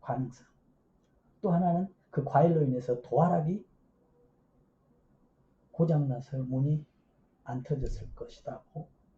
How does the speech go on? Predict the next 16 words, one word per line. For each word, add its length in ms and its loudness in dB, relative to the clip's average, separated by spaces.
또 80 -8
생각하거든요. 880 -8
그래서 200 -8
이걸 280 4
대비하기 480 2
위해서는, 360 -8
이걸 280 4
예방하기 480 2
위해서는 340 -8
현관문 560 0
옆에 360 -10
가연성 520 0
물질이 320 -8
없어야 260 -14
되겠죠. 400 -20
즉 200 -8